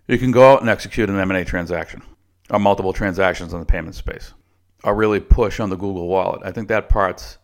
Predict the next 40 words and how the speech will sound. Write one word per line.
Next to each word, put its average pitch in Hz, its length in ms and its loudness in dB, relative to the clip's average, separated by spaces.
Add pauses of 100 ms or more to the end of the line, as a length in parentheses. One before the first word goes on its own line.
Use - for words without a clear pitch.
(160)
easier 110 500 2
'cause 107 140 -2
it's 98 160 -4
largely 107 440 4
you 110 160 0
just 101 260 -6
acquiring 104 540 2
or 95 80 0
investing 98 440 -2
in 92 400 -8 (160)
the 107 140 2
assets. 98 640 0 (320)
Uh, 92 340 -8 (200)
and 113 100 -8
it's 98 180 -6
really 107 200 2
up - 160 -8
to 95 140 -6
you 95 260 -4 (180)
to - 100 -10
drive 95 240 0
that 98 80 0
execution. 95 600 -8 (160)
On 110 260 -4
the, 98 420 -4 (140)
the 113 160 -4
partner 143 420 6
side, 95 440 0 (500)
I 113 60 -4
think 107 100 -4
that's 110 160 0
a 117 40 -2
little 107 140 0
more 104 120 0
difficult 98 440 0
just - 140 -14
because 95 180 -8
it's 87 120 -14
so 92 120 -4
fragmented. 90 720 -4